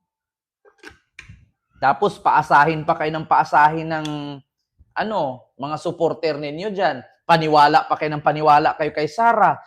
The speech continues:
kay Harry Roque, yeah? Kay Maharlika, na makauwi na daw sa birthday. Putang ina, tapos na yung buwan. April na ngayon. Nakauwi ba? Hmm. Tang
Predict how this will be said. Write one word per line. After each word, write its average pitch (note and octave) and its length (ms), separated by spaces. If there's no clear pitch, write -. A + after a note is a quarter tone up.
kay D#3+ 80
Harry D3+ 240
Roque, G3+ 760
yeah? G#3 320
Kay F3+ 80
Maharlika, F3 800
na A3+ 160
makauwi G#3 560
na G3 80
daw G3 160
sa F#3+ 160
birthday. G3 640
Putang E4 560
ina, F4 240
tapos - 480
na E4 80
yung E4+ 240
buwan. B3 560
April D#4+ 640
na D#4+ 160
ngayon. A#3 560
Nakauwi C#4+ 480
ba? C#4+ 160
Hmm. F#3+ 400
Tang F3 400